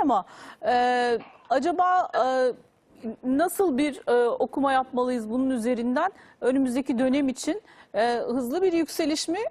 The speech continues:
Gerçekten bu kadar bu, o, oranda, e, bu alana kaymak doğru mu diye de sormak isterim.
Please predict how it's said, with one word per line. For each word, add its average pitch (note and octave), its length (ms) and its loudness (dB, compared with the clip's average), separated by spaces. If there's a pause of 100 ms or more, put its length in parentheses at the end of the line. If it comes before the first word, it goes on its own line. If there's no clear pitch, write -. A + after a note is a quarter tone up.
(140)
Gerçekten C#4 600 0
bu C4+ 60 -2
kadar D4 480 0
bu, D#4 240 -4 (220)
o, A#3 320 2
oranda, C4 580 2 (460)
e, G#3+ 60 -8
bu C4 140 0
alana B3+ 320 0
kaymak C4+ 460 -4
doğru D4+ 300 -2
mu A#3 220 0
diye A#3 160 0
de D#4 60 -4
sormak C#4+ 400 -2
isterim. G3 440 -6